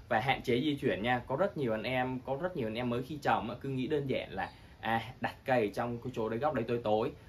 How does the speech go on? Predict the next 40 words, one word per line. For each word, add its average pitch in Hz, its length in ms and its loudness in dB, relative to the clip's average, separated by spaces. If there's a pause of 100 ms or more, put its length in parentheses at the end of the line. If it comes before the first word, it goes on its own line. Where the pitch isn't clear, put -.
(140)
còn 98 600 -2
khi 135 140 0
nào 113 180 4
rảnh 104 300 -2
á, 139 160 -2
thì 117 80 -2
mang 117 240 0
cây 123 180 4
ra 120 100 2
phơi 123 200 0
nắng 113 280 2
để 107 140 -4
cho 107 60 -4
nó 120 80 -2
ăn 123 100 -4
sáng. 101 280 -4 (180)
Thì 113 140 -4
đó 98 180 0
là 139 60 0
một 143 180 -4
quan 117 140 -2
niệm 104 220 -6
sai 113 240 -2
lầm 95 240 2
ha. 113 200 0 (420)
Chính 170 260 2
cái 226 140 -2
làm 117 220 4
cái 135 80 -6
việc 151 220 -2
đấy 110 180 2
sẽ 131 160 -8 (280)
khiến 127 200 -4
cho 147 100 -4
cây 131 240 -2
yếu 135 260 6
hơn 151 240 2
và 107 80 0
dễ 113 320 2
bị 170 160 -8